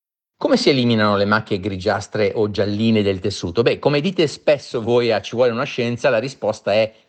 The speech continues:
dipende, e non è detto che si possa sempre fare, dipende appunto dall'origine della colorazione.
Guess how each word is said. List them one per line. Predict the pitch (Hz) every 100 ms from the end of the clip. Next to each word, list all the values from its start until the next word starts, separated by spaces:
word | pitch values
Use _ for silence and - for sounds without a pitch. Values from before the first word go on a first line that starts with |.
| -
dipende, | 98 92 - 113 101 104 98 101 104 - -
e | -
non | 180 147
è |
detto | 120 113 113
che | 104
si | 98
possa | 92 85
sempre | 98 90 90
fare, | - 82 87 - -
dipende | 147 139 113 110
appunto | 117 107 95 107
dall'origine | 104 110 123 131 107 104
della | 95 92
colorazione. | - 85 82 71 - - -